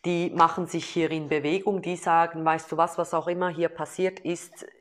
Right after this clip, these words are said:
ist fertig jetzt, ja, Fünf der Kelche, Zehn der Schwerter hier.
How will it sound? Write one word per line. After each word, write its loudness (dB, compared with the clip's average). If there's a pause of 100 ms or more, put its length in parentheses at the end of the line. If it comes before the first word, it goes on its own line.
(180)
ist -8
fertig -2
jetzt, -2
ja, 2
Fünf -6
der 2
Kelche, 0
Zehn -2
der 0
Schwerter -4
hier. 2